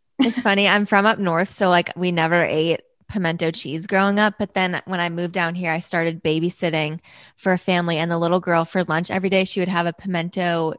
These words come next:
Speaker 2: cheese grilled cheese.
Speaker 1: Oh, wow.
Speaker 2: And she, like, got me on pimento cheese.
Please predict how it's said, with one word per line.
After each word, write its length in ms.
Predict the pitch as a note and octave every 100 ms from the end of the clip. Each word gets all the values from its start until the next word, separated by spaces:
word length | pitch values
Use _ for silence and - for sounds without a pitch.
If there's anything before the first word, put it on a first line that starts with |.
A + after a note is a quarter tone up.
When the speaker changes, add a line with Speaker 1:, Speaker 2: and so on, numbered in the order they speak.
| -
Speaker 2:
cheese 440 | - F3+ D#3 D#3
grilled 280 | - D#3 D3+
cheese. 540 | - C#3+ C#3 E3 - - _ _ _ _
Speaker 1:
Oh, 60 | B3+
wow. 60 | F3+
Speaker 2:
And 280 | F3 D#3+ D#3+ - _ -
she, 200 | E3+ F#3+
like, 160 | D#3
got 180 | E3+ D#3
me 80 | E3
on 120 | D#3
pimento 340 | E3+ F3+ E3 E3
cheese. 420 | - G#3+ C#3+